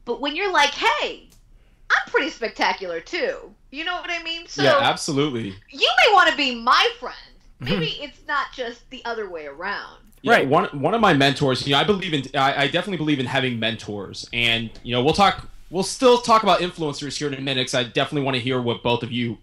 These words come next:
Speaker 2: um, think about what I'm gonna say. But one of my mentors is a C-level executive. He's a C E O for a, um, for a known company. And a couple of years ago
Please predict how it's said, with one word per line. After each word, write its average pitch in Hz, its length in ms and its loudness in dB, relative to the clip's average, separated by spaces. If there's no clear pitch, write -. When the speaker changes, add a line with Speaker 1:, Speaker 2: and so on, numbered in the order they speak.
Speaker 2:
um, 107 360 -4
think 127 260 -2
about 110 280 2
what 113 120 0
I'm 113 60 -2
gonna 113 160 -2
say. 120 460 4
But 147 480 2
one 175 180 0
of 254 60 2
my 214 100 6
mentors 139 800 2
is 131 440 2
a 120 720 2
C-level 135 460 2
executive. 117 320 -4
He's 113 120 -6
a 120 40 -4
C 143 380 -2
E 120 60 6
O 113 340 4
for 113 420 0
a, 107 360 2
um, 101 320 -4
for 131 140 4
a 123 40 4
known 117 220 4
company. 101 400 -4
And 139 560 4
a - 40 -6
couple 247 220 2
of 214 100 0
years 156 260 4
ago 127 480 2